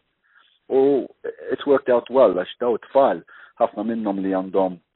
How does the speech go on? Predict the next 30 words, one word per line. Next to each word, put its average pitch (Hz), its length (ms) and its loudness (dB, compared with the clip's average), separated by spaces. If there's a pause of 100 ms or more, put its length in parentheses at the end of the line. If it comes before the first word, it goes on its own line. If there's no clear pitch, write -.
(760)
daw 98 220 -6
it-tip - 260 -20
ta' 87 220 -6 (100)
problemi 95 560 -6
financially, 92 640 -10 (400)
huma 104 380 -10
tfal 113 500 -4
li 101 220 -10
jew 101 180 -2
ikunu 85 320 -14
fit-toroq, 95 560 -6
jew 92 220 -8
jgħixu, 85 260 -12
you 92 140 -14
know 87 100 -14
what 92 80 -16
I 87 80 -12
mean? 104 240 -12 (160)
Ehm, 92 400 -10 (540)
il-ġenituri 95 500 -10
tagħhom 92 380 -8
ovvjament 90 340 -12
ma, 90 80 -12 (800)
dejjem 95 320 -6
just - 160 -14 (1040)
working 107 480 -2
to - 80 -10
pay 101 160 -2
bills. 92 320 -2 (240)
Like, - 160 -20